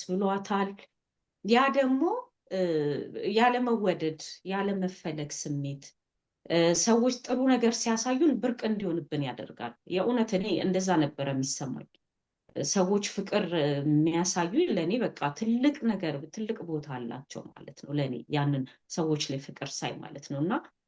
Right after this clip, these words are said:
እ፣ የአስተዳደግ ተጽዕኖ በጣም፣ እ፣ ምን ያህል እንደሚጎዳ ሰዎች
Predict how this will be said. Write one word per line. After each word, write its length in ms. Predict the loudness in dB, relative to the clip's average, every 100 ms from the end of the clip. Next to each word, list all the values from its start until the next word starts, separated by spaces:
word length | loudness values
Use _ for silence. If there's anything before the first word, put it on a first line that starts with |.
| _ _ _ _ -2
እ፣ 80 | -2 2
የአስተዳደግ 800 | 4 4 2 -2 0 2 0 0 2 0 0
ተጽዕኖ 420 | -6 -4 -2 -2 -2
በጣም፣ 500 | -6 -4 -2 0 0 -2 -6 _
እ፣ 120 | -10 -6 -4 -4 -4 -6 -2
ምን 200 | 0 2 2
ያህል 340 | 0 0 -2 0
እንደሚጎዳ 720 | 0 0 0 0 2 0 -2 -4
ሰዎች 360 | -4 -4 -4